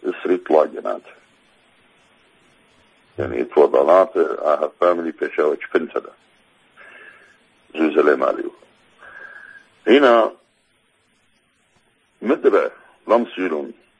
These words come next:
اتمشتك بي القالة جبارة اتمرشمون. مدرة مرشمون ليلة بكلايا.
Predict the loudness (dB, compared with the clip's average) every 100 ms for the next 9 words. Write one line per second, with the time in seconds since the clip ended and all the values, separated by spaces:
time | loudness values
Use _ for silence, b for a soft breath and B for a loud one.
0 | -14 -12 -6 -6 -4 -2 -2 -6 -12 -12
1 | -4 -4 -2 4 4 4 -2 -10 -10 -10
2 | -6 0 2 0 -6 -12 _ _ _ _
3 | _ _ _ _ _ _ -18 -16 -14 -16
4 | -18 -20 _ _ _ _ _ _ _ _
5 | _ _ _ _ -2 0 2 0 -2 -8
6 | -8 -2 2 4 2 -4 -8 -8 -8